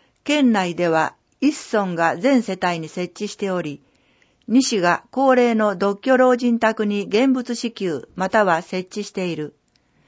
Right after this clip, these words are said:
他の市町村では助成措置は行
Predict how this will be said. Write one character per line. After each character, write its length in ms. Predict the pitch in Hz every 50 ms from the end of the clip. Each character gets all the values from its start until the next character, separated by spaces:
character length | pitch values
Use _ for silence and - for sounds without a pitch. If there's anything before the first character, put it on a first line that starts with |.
| _ _ _ _ _ _ _ _ _ _ _
他 140 | - 294 302
の 140 | 294 262 233
市 80 | - -
町 160 | - 254 240
村 200 | 226 - 202 180
で 180 | 170 156 165 160
は 220 | 156 156 156 165 _ _ _ _ _ _ - -
助 160 | - 214 220
成 200 | 220 - 294 285
措 160 | 277 254 277 254
置 160 | 247 - 202
は 180 | 185 160 170
行 100 | 170 -